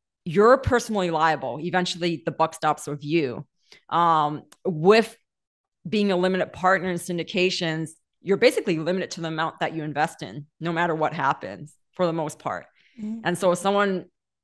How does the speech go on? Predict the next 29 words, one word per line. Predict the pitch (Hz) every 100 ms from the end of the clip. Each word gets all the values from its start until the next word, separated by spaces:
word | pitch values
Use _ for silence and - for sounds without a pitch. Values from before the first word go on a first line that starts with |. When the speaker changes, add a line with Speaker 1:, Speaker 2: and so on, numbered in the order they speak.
| _
Speaker 1:
falls | - 175 175 196
on | 190
the |
sidewalk | - 170 175 180 170 175
and | 165 151
sues, | - 180 190 202 185 185 _ _ _ _ _ _ _ _ -
the | 180
most | 190 202
they | 208
could | 196 202
ever | 190 190
get | 175 185 254 -
is | 180 170 - _ _ _
the | 180
amount | 165 180 -
that | 175 180 175
you | 175 175 -
invested | 170 160 214 - 196
in, | 113 117 147
you | 165
know? | 160 160 220 - _ _ _ -
Um, | 175 170 165
so | 160 180 170
I | 147 170
really | 196 226 220
like | 180 175 -
those | 175 180 180
aspects. | 160 165 - 170 165
And | 170 160 156